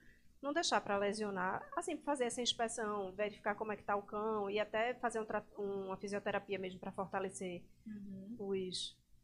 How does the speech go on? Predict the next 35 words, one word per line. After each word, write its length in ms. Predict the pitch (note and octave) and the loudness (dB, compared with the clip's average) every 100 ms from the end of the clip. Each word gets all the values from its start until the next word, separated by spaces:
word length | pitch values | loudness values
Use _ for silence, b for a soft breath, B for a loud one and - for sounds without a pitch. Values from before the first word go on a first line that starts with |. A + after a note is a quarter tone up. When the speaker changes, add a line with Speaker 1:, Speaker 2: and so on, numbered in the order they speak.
| _ - | _ -6
Speaker 1:
a 80 | F3+ | 0
questão 260 | G#3 A3 | 2 2
muscular. 760 | G3+ G3 - G3+ F3 F#3 A3 A#3 - - _ | 2 0 2 4 6 6 2 -2 -16 -20 _
Não 80 | - | -4
sei 160 | A3+ A#3 | 0 2
se 60 | |
você 80 | D4 | 4
já 340 | C#4 C4+ B3+ A3+ | 6 8 8 6
atendeu 340 | - A#3 F#3+ | 4 4 4
algum 220 | F#3 G3 | 4 0
cão, 180 | A3 F#3 | -2 -2
assim, 200 | F3+ F3+ | 0 -4
que 60 | - | 0
faz 300 | F3+ F3 - | 2 2 0
agility, 680 | F#3 E3+ E3+ G#3+ G3+ F#3 - | 0 0 0 0 0 -4 -2
faz 180 | F#3+ F#3+ | 0 2
algum 300 | F#3 F#3+ F#3+ | 0 0 0
Speaker 2:
Não, 520 | A#3 A#3+ A#3+ A3 G#3+ | 0 2 2 0 -2
nunca 300 | A3 A#3+ C4+ | -2 0 2
atendi 440 | C4+ C#4 A#3 A3+ | 2 2 2 0
nenhum 240 | A#3+ A#3 A#3 | 0 0 -2
cão 200 | A3 A3 | -2 -4
que 100 | - | -2
faça 320 | A3+ G#3+ A3+ | -2 0 0
agility. 540 | G#3 F#3+ G3+ A3 A#3 B3 | -2 -2 -2 -2 4 4
Eu 60 | |
acho 120 | A#3+ | 4
que 60 | - | 2
é 40 | |
muito 200 | A#3 A#3+ | 0 0
difícil, 560 | B3 B3+ - A#3 C4 B3+ | -2 -4 -2 -2 0 0
na 100 | A3+ | 2
verdade, 800 | G#3+ G#3+ G3+ G3 G#3 A#3 A3+ A3 | 2 2 2 2 4 2 2 0
um 240 | G#3 G#3 | 0 -4
tutor 580 | G#3 A#3 - G#3 A3+ C4+ | -2 -2 2 2 4 0